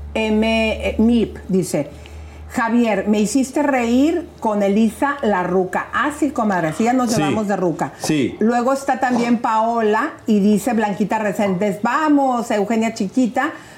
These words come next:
Speaker 1: Rosana Ortega, que nos puso, pues, este
Speaker 2: De Nueva
Speaker 1: dinerote.
Speaker 2: York.
Speaker 1: Exactamente. Y también aquí había otro que quería leer. Dice, "Ya llegó la Barbie", y Ken dice, "Oreos y cookies".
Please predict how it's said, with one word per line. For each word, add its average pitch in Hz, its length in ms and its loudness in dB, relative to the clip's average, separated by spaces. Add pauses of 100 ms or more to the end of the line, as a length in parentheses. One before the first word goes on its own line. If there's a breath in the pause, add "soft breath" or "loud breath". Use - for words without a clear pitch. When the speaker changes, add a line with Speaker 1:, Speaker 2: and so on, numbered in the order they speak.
Speaker 1:
Rosana 240 480 0
Ortega, 240 340 -2
que 240 80 -4
nos 175 140 0
puso, 175 260 -2
pues, 170 160 -2
este 156 240 -2
Speaker 2:
De 160 80 0
Nueva 104 440 0
Speaker 1:
dinerote. - 180 0
Speaker 2:
York. 107 460 0 (180)
Speaker 1:
Exactamente. 226 840 -2
Y 269 120 2
también 277 340 2
aquí 254 180 -2
había 240 200 0
otro 240 180 -2
que 226 140 -4
quería 185 480 0
leer. 190 720 2
Dice, 214 1120 0
"Ya 247 140 2
llegó 262 380 2
la 240 160 0
Barbie", 220 600 0
y 175 120 -2
Ken 214 280 0
dice, 202 380 0
"Oreos 202 460 0
y 175 80 -4
cookies". 226 640 -2